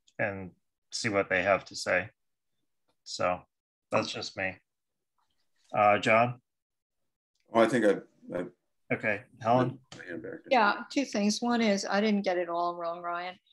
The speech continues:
Speaker 3: Um, hey, whatever happened to all the people I know, including myself, who bring water from home? We're all, people are living in places, even people who are camping.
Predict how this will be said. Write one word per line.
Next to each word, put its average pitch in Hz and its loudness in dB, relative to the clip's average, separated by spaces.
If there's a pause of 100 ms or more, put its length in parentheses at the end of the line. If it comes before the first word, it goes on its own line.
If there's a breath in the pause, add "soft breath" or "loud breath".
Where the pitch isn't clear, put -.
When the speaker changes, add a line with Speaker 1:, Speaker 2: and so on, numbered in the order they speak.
(300)
Speaker 3:
Um, 226 4 (1160)
hey, 202 2 (300)
whatever 277 6
happened 247 2
to 196 -2
all 214 4
the 208 -4
people 220 -4
I 240 2
know, 180 0
including 196 -4
myself, 175 -4 (260)
who 254 0
bring 277 6
water 208 4
from 196 -6
home? 196 0 (320 soft breath)
We're 208 2
all, 226 4 (800)
people 294 2
are 208 2
living 233 4
in 185 -6
places, - -2
even 214 2
people 214 -4
who 196 -2
are 180 0
camping. 196 -2